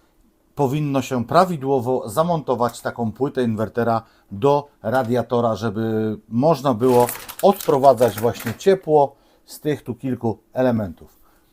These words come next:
Do tego potrzebujemy oczywiście śrubokręt, kawałek szmatki i pastę termoprzewodzącą. Standardowo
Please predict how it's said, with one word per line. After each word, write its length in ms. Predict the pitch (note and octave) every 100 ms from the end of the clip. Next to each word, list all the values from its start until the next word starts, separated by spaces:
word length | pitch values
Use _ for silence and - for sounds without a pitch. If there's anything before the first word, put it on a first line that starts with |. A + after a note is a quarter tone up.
| _ _ _ _
Do 140 | A2 D#3+
tego 360 | A3+ G#3 G#3+ G3+ - - -
potrzebujemy 720 | - E3+ - E3+ E3+ E3 C3 G#2
oczywiście 460 | - D3 D#3+ C#3+
śrubokręt, 800 | A#2 D#3 E3 E3+ E3+ D#3 D3+ C3 _ _ _ _ _ - - _ _ _ _ _
kawałek 380 | C3 A#2+ A#2 -
szmatki 640 | D#3+ E3 D3+ - C3 B2 _ _ _ _
i 100 | C3
pastę 380 | C#3 D#3 - C#3
termoprzewodzącą. 880 | C3 B2 A#2 - A#2 G#2 G#2 E2+ E2
Standardowo 800 | - C#3+ C#3+ D#3 F3+ D#3+ D#3+